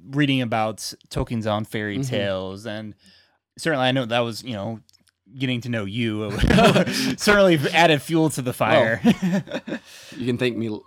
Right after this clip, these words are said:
Speaker 2: or not, depending <laughs> how things turn.
Speaker 1: <laughs> Um, but, but anywho, I, it, it felt like,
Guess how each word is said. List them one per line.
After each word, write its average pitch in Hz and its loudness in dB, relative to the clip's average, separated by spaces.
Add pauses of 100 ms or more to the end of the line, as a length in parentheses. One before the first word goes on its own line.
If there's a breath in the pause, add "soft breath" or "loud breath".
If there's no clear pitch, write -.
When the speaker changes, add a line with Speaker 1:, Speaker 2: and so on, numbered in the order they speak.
Speaker 2:
or 104 -6
not, 113 -4
depending 123 -4
<laughs> - 0
how 123 4
things 170 4
turn. 170 2
Speaker 1:
<laughs> 226 -2 (1500 loud breath)
Um, 156 0
but, 190 2
but 180 -8
anywho, 131 -4
I, 127 -4 (160)
it, 143 -10
it 147 -4
felt 160 0
like, 143 0